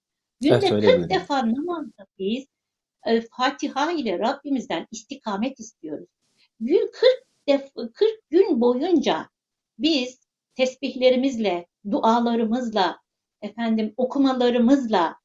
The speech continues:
Speaker 1: ibadet-ü taatlarımızla Rabbimizden dua dua af isteyeceğiz de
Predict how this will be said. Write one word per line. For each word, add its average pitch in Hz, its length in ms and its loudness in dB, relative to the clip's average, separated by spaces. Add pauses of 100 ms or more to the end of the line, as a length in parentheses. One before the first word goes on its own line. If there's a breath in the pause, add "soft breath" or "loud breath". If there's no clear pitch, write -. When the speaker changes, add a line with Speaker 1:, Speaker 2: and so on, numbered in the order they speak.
(300)
Speaker 1:
ibadet-ü 285 600 0
taatlarımızla 202 920 -2 (300)
Rabbimizden 269 840 -2
dua 320 400 2
dua 175 380 -2
af 277 340 2
isteyeceğiz 220 880 -2
de 165 220 -4